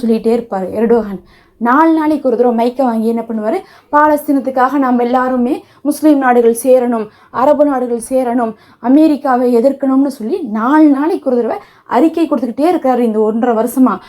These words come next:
ஆனா, எந்த ஒரு நல்லதும் அவர் செய்ய மாட்டாரு. அதிகப்படியான லாபம் இதுல துருக்கிக்கு தான் இருந்துட்டு இருக்கு. வெளிப்படையா அறிக்கையை கொடுத்தாலும் கூட, மறைமுகமாக இஸ்ரேலுக்கு தேவையான பொருளெல்லாம் கொடுத்துட்டு,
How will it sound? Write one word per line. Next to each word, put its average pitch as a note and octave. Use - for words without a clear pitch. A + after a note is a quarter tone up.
ஆனா, C#4
எந்த C4+
ஒரு C#4
நல்லதும் B3+
அவர் B3
செய்ய B3
மாட்டாரு. A#3
அதிகப்படியான C#4
லாபம் B3
இதுல B3
துருக்கிக்கு D#4+
தான் D4
இருந்துட்டு B3+
இருக்கு. A#3
வெளிப்படையா D4
அறிக்கையை C4+
கொடுத்தாலும் B3+
கூட, A3+
மறைமுகமாக D#4+
இஸ்ரேலுக்கு D#4
தேவையான B3+
பொருளெல்லாம் C4+
கொடுத்துட்டு, A3